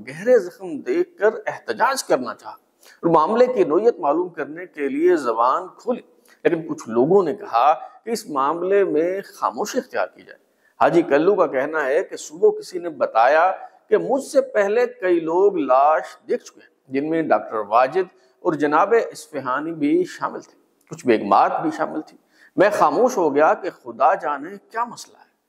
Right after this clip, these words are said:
बाद में गुसाला फातिमा सैयद ने मुझे बताया कि जब मैंने गुस्ल के लिए मैयत का जायजा लिया तो मेरी लोर लरस गई। मादर मिल्लत की गर्दन पर चार इंच से जायद लंबा जख्म था जिस पर टांके लगे हुए थे। उनके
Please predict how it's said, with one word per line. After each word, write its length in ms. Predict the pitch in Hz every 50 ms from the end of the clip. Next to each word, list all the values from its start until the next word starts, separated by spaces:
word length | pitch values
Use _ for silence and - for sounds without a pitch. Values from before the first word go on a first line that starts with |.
| _ _ _ _ _ _ _ -
बाद 320 | 101 117 127 143 156 156
में 340 | 156 151 165 170 170 156 127
गुसाला 480 | 123 117 - - 131 143 160 180 185 180
फातिमा 400 | 180 - 131 143 175 - 247 240 220
सैयद 300 | - 170 165 170 170 175
ने 60 | 170
मुझे 220 | 160 147 135 135 123
बताया 500 | 117 113 104 - 107 113 117 135 147 156
कि 160 | 151 - - 127
जब 200 | 120 135 135 131
मैंने 340 | 127 127 120 120 147 165 165
गुस्ल 420 | 151 117 110 107 - - 208 214 196
के 180 | - 180 170 156
लिए 280 | 160 165 180 185 180
मैयत 540 | 156 123 107 110 127 160 185 233 233 _ _ -
का 100 | 160 139
जायजा 360 | - - 117 117 120 135 139 135
लिया 300 | - 101 98 131 180 208
तो 200 | 208 _ - 202 180
मेरी 240 | 156 175 196 185 156
लोर 420 | 113 110 107 127 190 214 214 175
लरस 260 | 160 151 143 127 113
गई। 180 | - - - _ _ _ _ _ _ _ _ _ _ _ _ _ _ _ _ _ -
मादर 220 | 123 147 170 208 196
मिल्लत 280 | 180 170 190 202 202 -
की 80 | 170 135
गर्दन 400 | 120 131 135 139 147 196 196 - - -
पर 100 | 214 196 - - -
चार 380 | - 185 175 175 196 233 226
इंच 160 | 214 202 185 -
से 240 | - - 185 160 135
जायद 400 | - - 120 123 135 165 175 160 143
लंबा 480 | 131 123 120 120 123 123 151 185 202 190
जख्म 320 | - - - - 294 285
था 160 | - _ - _ _ _ _ _ _ -
जिस 100 | - -
पर 160 | - 262 262 269 269 -
टांके 320 | - 190 220 240 247 302 302
लगे 180 | 277 247 175 226
हुए 200 | 196 147 107 -
थे। 120 | - - _ _ _ -
उनके 280 | 151 160 156 196 180